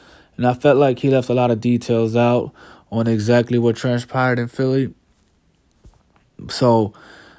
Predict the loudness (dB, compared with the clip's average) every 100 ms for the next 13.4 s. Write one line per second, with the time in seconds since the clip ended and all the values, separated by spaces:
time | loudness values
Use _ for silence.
0 | _ _ -4 0 0 0 -2 -6 -6 -2
1 | 0 0 -2 -2 0 0 -2 -6 -6 -6
2 | -6 -6 -4 -6 -10 -12 -6 -4 -4 -6
3 | -10 -14 _ _ _ _ _ _ _ _
4 | -10 -10 -10 -4 -2 -2 -4 -6 -8 -4
5 | -2 -2 -4 -8 -6 -6 -6 -4 -4 -4
6 | -4 -6 -10 -18 -20 -20 _ -12 -10 -8
7 | -6 -6 -6 -6 -8 -10 -8 -4 -4 -4
8 | -6 -6 -6 -6 -8 -10 -10 -10 -10 _
9 | -20 -20 -20 _ _ _ _ _ _ _
10 | _ _ _ _ _ 0 6 6 6 0
11 | 0 2 2 2 -2 -6 -6 -2 -2 -2
12 | -6 -6 -8 _ _ -10 -6 -4 -2 -4
13 | -4 -4 -4